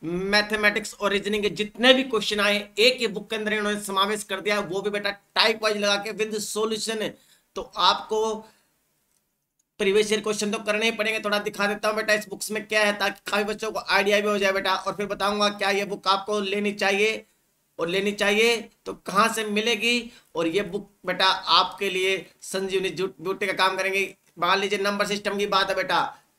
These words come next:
type voice लगा रखे हैं। मान लीजिए आपने मेरे से maths पढ़ा, क्योंकि daily live class भी नौ बजे हम आपके लिए लेके आते रहते हैं, बहुत ही बेहतरीन maths और reasoning की live class channel पे चलती हैं।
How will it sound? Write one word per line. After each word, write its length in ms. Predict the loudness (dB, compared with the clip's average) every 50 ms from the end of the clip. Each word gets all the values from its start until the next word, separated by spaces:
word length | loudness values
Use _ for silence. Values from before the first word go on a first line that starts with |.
| _ _ 2
type 280 | 4 4 4 4 2 -2
voice 220 | -2 0 0 0 0
लगा 220 | 0 2 4 2
रखे 260 | 2 2 0 -2 -2
हैं। 60 | -2 -2
मान 200 | 0 0 0 0
लीजिए 280 | 0 0 -2 -2 -2 0
आपने 280 | 0 0 0 -2 -4 -4
मेरे 220 | -2 -2 -2 -2 -4
से 240 | -4 -2 -2 -2 0
maths 320 | 0 0 0 0 -2 -4
पढ़ा, 260 | -4 0 2 2 2 2 2 -2
क्योंकि 160 | -4 -4 0 2
daily 220 | 2 2 2 2
live 240 | 2 2 2 2 2
class 260 | 2 0 0 0 0 -2
भी 60 | -6 -2
नौ 180 | 0 2 2
बजे 180 | 2 0 0 0
हम 160 | 0 2 2
आपके 220 | 0 0 -2 -4 -4
लिए 140 | -2 -2 -2
लेके 260 | -2 -2 -2 0 0
आते 200 | 0 0 0 -2
रहते 220 | -2 -2 -2 -2
हैं, 80 | -4 -4
बहुत 160 | -4 -4 -4
ही 60 | -6
बेहतरीन 640 | -8 -6 -2 0 0 0 -2 -2 -4 -4 -4 -4 -6 -8 -12 -18 -20 -20 _ _ -12
maths 340 | -6 0 0 0 0 0 -2
और 60 | -4
reasoning 280 | -2 0 2 2 2 2
की 80 | 0 0
live 220 | 2 2 2 2
class 180 | 0 -2 -2 -2
channel 260 | -2 -2 -2 -2 -4
पे 100 | -4 -4
चलती 300 | -4 -6 -4 -4 -2 0
हैं। 280 | 2 2 0 0 -6